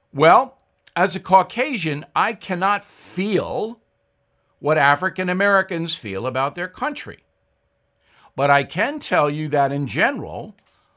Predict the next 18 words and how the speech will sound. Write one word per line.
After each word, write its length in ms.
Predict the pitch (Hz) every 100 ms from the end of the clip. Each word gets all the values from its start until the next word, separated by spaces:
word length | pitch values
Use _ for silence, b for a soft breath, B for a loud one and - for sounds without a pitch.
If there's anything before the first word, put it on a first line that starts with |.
| _
blacks 500 | - 127 170 220 -
see 540 | - - 180 214 233 220
the 160 | 156 139
U 220 | 127 113
S 260 | 98 -
A 500 | 98 67 69 135 208 _ _ _ _ - 117
differently 600 | 143 190 196 131 117 123
than 240 | 135 147
whites. 640 | 175 294 180 - - - - _ _ _ _ _ _
And 160 | 156 156
the 80 | 143
Democrats 1200 | 107 185 294 302 - 95 71 127 - - - - _ _ _
have 300 | - 160 -
tapped 540 | - - 220 233 - - -
into 920 | 233 277 285 - - 226 220 220 -
that 440 | 156 214 240 214 214
successfully, 1000 | - 190 - 240 277 - - 123 90 - _ _ _ _ _ b b b b -
messaging 1300 | 139 175 247 - 233 107 107 76 69 123 233 233